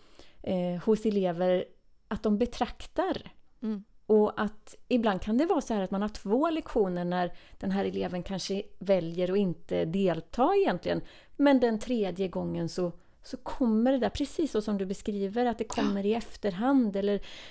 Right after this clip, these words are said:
Speaker 1: det kommer, och det gäller att vara så öppen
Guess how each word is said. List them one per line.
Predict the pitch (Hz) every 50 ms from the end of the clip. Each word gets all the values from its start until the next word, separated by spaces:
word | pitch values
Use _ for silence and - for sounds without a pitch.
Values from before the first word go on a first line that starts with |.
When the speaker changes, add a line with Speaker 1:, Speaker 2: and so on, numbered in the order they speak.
| - -
Speaker 1:
det | - 214
kommer, | - - 220 214 208 202 202 196 202 - - - - - - - - - - - - - - - - - -
och | 208
det | 196 214
gäller | 214 214 214 214
att | 214 208
vara | 214 220
så | 214 220 220 - -
öppen | 302 285 - - - - - - 320 415 427